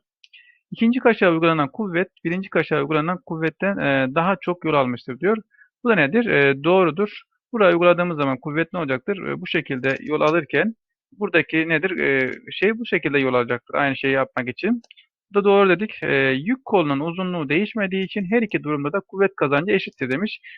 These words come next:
Kuvvet kazancı eşit değil zaten. E, o yüzden, e, nedir? Bu yanlıştır arkadaşlar.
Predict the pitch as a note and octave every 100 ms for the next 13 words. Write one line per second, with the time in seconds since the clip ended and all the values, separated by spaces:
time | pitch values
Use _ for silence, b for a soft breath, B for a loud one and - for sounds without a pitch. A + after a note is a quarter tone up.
0 | B - A#3+ A#3+ A3 G3 G3+ G3+ G3+ -
1 | G#3 F3+ D3 - B3 A#3+ _ _ _ D3
2 | D3 F#3+ C#3 D#3 G3 D#3 F3 D3 F3+ D#3
3 | A#3 - - D#3+ E3 D#3 C3 - - -
4 | - B2+ G3